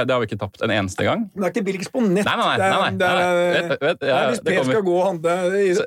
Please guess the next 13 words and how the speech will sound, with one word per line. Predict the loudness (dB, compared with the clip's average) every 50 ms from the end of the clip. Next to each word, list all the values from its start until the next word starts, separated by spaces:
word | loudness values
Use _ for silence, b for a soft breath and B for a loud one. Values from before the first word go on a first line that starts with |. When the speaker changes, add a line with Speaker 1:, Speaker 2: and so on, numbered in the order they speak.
| 0 -2
Speaker 2:
et | 0 0 -2
alternativ | -2 -2 -2 -4 -2 0 -2 -2 0 -2 -2 -2 -2
til | -2 -2
å | -2
motta | 0 0 -2 -2 0
kassa | -2 -2 -2 -2 -2
fra | 0 0 0
deg. | 0 -2 -4 -6 _ -2 -2
Speaker 1:
Yes, | 0 -2 -2 -2
og, | 0 0 0 0 0 0 0
og, | 2 2 2 0 -2 -2
eh, | -2 -2 0 0 2 2 0 0
og | 0